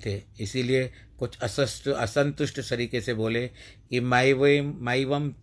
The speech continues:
वरो सुराणाम ते प्रदेय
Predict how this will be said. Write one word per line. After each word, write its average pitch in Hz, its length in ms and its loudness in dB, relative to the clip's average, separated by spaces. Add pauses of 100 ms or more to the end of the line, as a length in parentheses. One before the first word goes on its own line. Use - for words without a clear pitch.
वरो 135 420 -2 (460)
सुराणाम 127 720 2 (640)
ते 156 180 8
प्रदेय 143 640 4